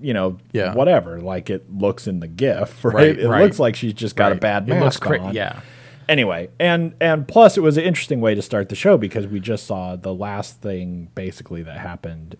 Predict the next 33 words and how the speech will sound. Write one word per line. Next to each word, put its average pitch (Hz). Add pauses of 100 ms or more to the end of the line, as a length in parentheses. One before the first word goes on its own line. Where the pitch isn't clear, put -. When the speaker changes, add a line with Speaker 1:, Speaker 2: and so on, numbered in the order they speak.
Speaker 1:
in 87
the 87
last 82
season 104
was 80
she -
killed 127
that -
guy, 85
Speaker 2:
Right. -
Speaker 1:
and 107
then 101 (200)
there 87
he 101
is. - (160)
And -
Speaker 2:
Yeah. 90
Speaker 1:
you're 85
like, 80 (420)
Speaker 2:
Whoa, 101
whoa, 98
Speaker 1:
"Aha." 135
Speaker 2:
wait. 151 (120)
Yeah. 101 (180)
Speaker 1:
Anyway, 131 (680)
uh, 139
so 160
Game 180
of 180
Thrones 170
is 131
back. 110
So, 170